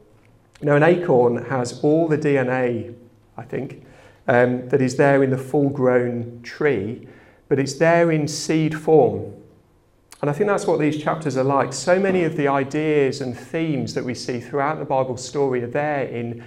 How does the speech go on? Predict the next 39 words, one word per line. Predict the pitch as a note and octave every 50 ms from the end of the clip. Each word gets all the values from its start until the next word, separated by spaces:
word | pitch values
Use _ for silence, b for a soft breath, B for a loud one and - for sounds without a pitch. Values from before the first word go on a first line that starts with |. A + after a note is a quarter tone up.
| B B B
seed | - - - D#3 D3+ D3+ D3+ D3+
form, | - - C3+ B2 A2+ G#2+ G#2+
in | A2+ A2+
small | - - - D3+ C3+ C3+ C3+ C3+
form, | C3 - - - A#2+ A2 G#2+ G#2+ G#2+ G#2 B B B B B B
um, | - A2
here | G#2+ G#2+ C#3+ C#3+ C#3 C3+
in | C3+ C3
these | B2+ A#2+ -
early | C3+ B2+ B2 A#2
chapters | A#2 - C#3+ - - - A#2
of | A2+ A2
Genesis. | - C#3 C#3 D3 D#3 D#3 D3+ C3+ A#2 G#2+ - - -
And | - D#3 C3+ C3+
they | C3 B2+
grow | B2 B2 - B2+ C3+ C#3+ D3+ E3 E3+ F3 F3 E3 -
and | - A#2+ A2+ A#2
they | A2+ A2+
grow | A2 - C3 C3 C3+ C#3+ C#3+ C#3+ C#3+ C#3+ D3 C#3+ B B B B B B B B B B
until | - D3 D3 - D3+ D3+
we | D3 C#3+
have | C3+ C#3 C#3 -
the | C3 C#3
beautiful | C3+ C#3 D3 D3+ D3 - - - C#3 B2+ B2+ B2+ -
oak | C#3 D#3 E3+ D#3+ -
tree | - - - A2+ G#2+ G#2 A2 G#2+ G#2+ - B B B B B B
of | C3 B2
Jesus | - - B2+ B2 A#2+ B2+ -
Christ. | - - - C#3+ A#2+ A2+ A2+ - - - - - - _ _ _ _ _ _ _ _ _ _ _ _ _ _ _ _ _ _ B B B B B B B B B B
Genesis, | - E3+ F3 E3+ - D#3+ D#3+ D#3
you | C#3+
might | C#3 C#3+ D3 C#3+
know, | D3 C#3+ C3+ C3 B2 A#2 A#2 - -
um, | C3+ C3 B2+ B2+ B2+ C3
means, | C3 C#3 D3 D3+ D3 C#3+ C#3 - - - - - - - -
uh, | C3+ C3+ C3 B2+ - -
beginning | C3 A#2+ - E3+ F3 D3+ C3 A2+ A2 A2 G#2+
or | C3 B2 B2 A#2+ B2 - - -
origin. | D3 D#3+ D#3+ E3+ E3 D#3+ - G#2+ G2+ G2+ G2 - -